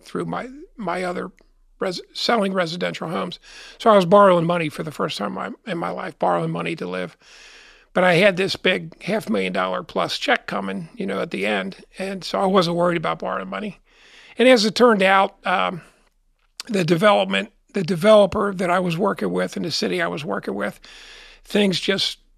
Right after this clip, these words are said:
didn't progress as they should have. And the city had to switch developers. And, uh,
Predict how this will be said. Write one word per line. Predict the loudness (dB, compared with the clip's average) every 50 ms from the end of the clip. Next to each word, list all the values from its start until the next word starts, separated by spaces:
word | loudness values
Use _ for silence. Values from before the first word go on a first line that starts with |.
| _ _
didn't | 0 0 0 0
progress | -2 -2 -2 0 0 -2 -2 0 0 -2
as | -2 -2 -4 -4
they | -6 -6 -6
should | -6 -6 -4 -4 -4 -4
have. | -4 -8 -10 -12 -16 -18 -20 -20 _ _ _ _ _ _ -20 -20 -20 -20 -20 -20 -18 _ -8
And | -6 -4 -4 -4 -4 -4
the | -4 -4
city | -4 -4 -4 -4 -2 -2
had | -2 -2
to | -2
switch | -4 -4 -4 -4 -6 -6 -6
developers. | -6 -6 -4 -4 -4 -4 -4 -6 -6 -6 -6 -4 -4 -6 -8 -10
And, | -12 -12 -14 -18 _ _ _ -20 -20 -20 -20 -20 _ -12
uh, | -10 -10 -10 -10 -12